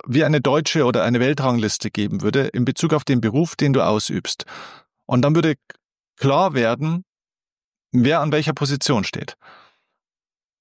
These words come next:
Und du hoffst, dass du dann nicht an Position eintausendvierhundertsiebenundsiebzig stehst, weil dann verdienst du nämlich eben genauso wie auch der Tennisspieler, der auf eintausendvierhundertsiebenundsiebzig steht,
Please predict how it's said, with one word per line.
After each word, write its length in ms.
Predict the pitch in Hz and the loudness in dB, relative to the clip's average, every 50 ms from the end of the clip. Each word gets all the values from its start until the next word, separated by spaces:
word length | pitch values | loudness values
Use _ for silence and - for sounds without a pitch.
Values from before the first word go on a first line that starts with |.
| _ _ | _ _
Und 180 | - 135 123 147 | 0 0 2 2
du 100 | 143 113 | 2 2
hoffst, 400 | 127 165 185 - - - - - - | 2 0 0 -2 -6 -10 -8 -4 -2
dass 100 | 143 135 | -2 0
du 120 | - - 151 | 0 2 2
dann 100 | 135 143 | 2 2
nicht 140 | 175 - 190 | 2 2 2
an 80 | 165 | 0
Position 420 | 139 156 160 143 143 139 - 160 - | 0 0 -2 -2 -2 0 0 0 0
eintausendvierhundertsiebenundsiebzig 1400 | - 123 139 - 151 143 139 - 131 - - 147 139 139 127 - 147 139 143 131 127 127 - - - 107 98 | 2 0 0 2 0 0 0 0 -2 0 2 2 2 2 2 0 2 2 2 4 2 0 -2 -2 -8 -6 -6
stehst, 360 | - - - 92 - - - | -6 -6 -6 -6 -6 -6 -2
weil 180 | - 110 117 110 | 0 0 0 2
dann 260 | - 131 139 165 180 | 0 0 0 0 0
verdienst 480 | - 170 147 135 160 165 180 - - - | -2 -2 -2 0 0 0 0 0 0 0
du 60 | 170 | 2
nämlich 340 | 160 151 151 151 147 139 - | 2 4 2 2 0 0 0
eben 240 | - 143 156 165 156 | 0 0 2 2 0
genauso 440 | 143 127 120 117 135 165 175 - - | 0 2 2 2 2 2 0 -2 -2
wie 120 | 151 151 | 0 2
auch 180 | 92 - 123 - | 2 2 0 0
der 120 | - 123 | -4 -4
Tennisspieler, 520 | - 127 143 165 180 - - - 170 165 151 | -2 0 0 0 0 -2 -2 -2 -2 0 0
der 160 | 131 127 135 | 2 0 0
auf 80 | 127 | 0
eintausendvierhundertsiebenundsiebzig 1300 | - - 131 139 - 147 139 143 139 - 156 151 147 139 - - 151 143 147 135 143 139 - - 143 - | 0 -2 -2 0 0 0 0 -2 -2 0 0 0 0 0 -2 0 0 0 0 0 0 -2 -2 -2 -4 -2
steht, 180 | - 131 123 | -2 -4 -4